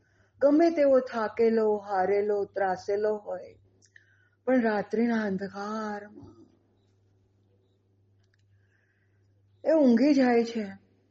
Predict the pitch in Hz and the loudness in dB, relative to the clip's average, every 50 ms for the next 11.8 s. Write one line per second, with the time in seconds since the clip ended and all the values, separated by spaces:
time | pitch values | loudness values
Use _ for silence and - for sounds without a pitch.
0 | _ _ _ _ _ _ _ _ _ - 214 214 202 - - - 208 196 202 214 | _ _ _ _ _ _ _ _ _ -6 -4 -4 -4 -6 -6 -6 -4 -4 -2 -2
1 | 233 247 240 233 226 233 - 208 196 190 190 196 190 185 190 185 196 196 - - | -2 -2 -2 -2 -4 -6 -8 -10 -10 -8 -8 -10 -10 -10 -10 -10 -12 -14 -18 -20
2 | _ _ _ _ _ _ _ _ _ _ _ _ _ _ _ _ _ _ _ _ | _ _ _ _ _ _ _ _ _ _ _ _ _ _ _ _ _ _ _ _
3 | _ _ _ _ - 208 247 254 247 240 247 - 254 277 285 302 311 302 294 277 | _ _ _ _ -2 2 4 4 4 4 2 -2 -2 0 2 2 4 4 4 4
4 | 262 277 254 202 202 240 247 240 - 240 262 277 233 214 214 185 190 214 208 220 | 2 2 0 0 0 -2 -2 -2 -2 -2 -2 -2 0 -2 -2 0 0 0 0 0
5 | 220 220 220 214 214 214 - - 196 190 190 - _ _ _ _ _ _ _ _ | -2 -2 -2 -2 -4 -4 -8 -14 -18 -18 -20 -20 _ _ _ _ _ _ _ _
6 | _ _ _ _ _ _ _ _ _ _ _ _ _ _ _ _ _ _ _ _ | _ _ _ _ _ _ _ _ _ _ _ _ _ _ _ _ _ _ _ _
7 | - 214 220 226 220 214 220 - - - 202 208 214 214 214 214 214 165 160 185 | -2 0 0 2 0 -2 -4 -8 -12 -8 -6 -4 -4 -4 -4 -6 -6 -4 0 0
8 | 185 196 208 220 - 208 202 202 196 190 190 190 - - 190 185 175 175 185 185 | 2 2 0 -2 -4 -6 -6 -6 -6 -6 -6 -8 -10 -16 -18 -18 -18 -18 -20 -20
9 | _ _ _ _ _ _ _ _ _ _ _ _ _ _ - - _ _ _ _ | _ _ _ _ _ _ _ _ _ _ _ _ _ _ -20 -20 _ _ _ _
10 | _ _ _ _ - - - _ _ _ - - 214 214 214 208 196 190 196 - | _ _ _ _ -20 -20 -20 _ _ _ -8 -4 -2 -2 -2 -2 -2 -4 -4 -4
11 | - 208 202 196 202 208 - 208 208 208 208 214 214 208 202 | -4 -4 -4 -2 -4 -4 -4 -4 -4 -4 -4 -4 -4 -4 -6